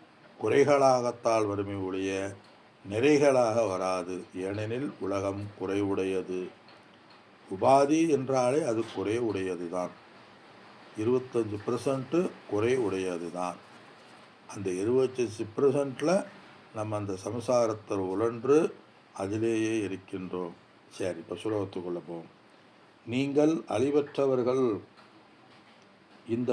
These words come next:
பிரபஞ்சத்தில் மேலான உறைவிடம் நீங்களே. ஏ பரந்தாப, துவம்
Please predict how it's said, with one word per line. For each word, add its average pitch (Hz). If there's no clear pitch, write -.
பிரபஞ்சத்தில் 151
மேலான 139
உறைவிடம் 135
நீங்களே. 113
ஏ 110
பரந்தாப, 120
துவம் 107